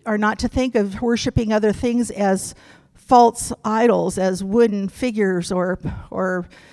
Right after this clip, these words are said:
uh, uh, any kind of statue, but it's anything that has place over him in our hearts, right?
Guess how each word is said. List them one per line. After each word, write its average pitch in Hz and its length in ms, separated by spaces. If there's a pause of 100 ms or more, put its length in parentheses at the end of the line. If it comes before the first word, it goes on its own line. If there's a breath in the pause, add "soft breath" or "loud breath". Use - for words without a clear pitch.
(300 loud breath)
uh, 180 320 (180)
uh, 180 260 (340)
any 226 160
kind 214 180
of 175 80
statue, 247 560
but 180 220
it's 175 200 (220)
anything 214 460
that 185 320
has 196 500
place 208 400
over 185 200
him 208 460
in 190 120
our 190 100
hearts, - 540 (1200 soft breath)
right? 208 380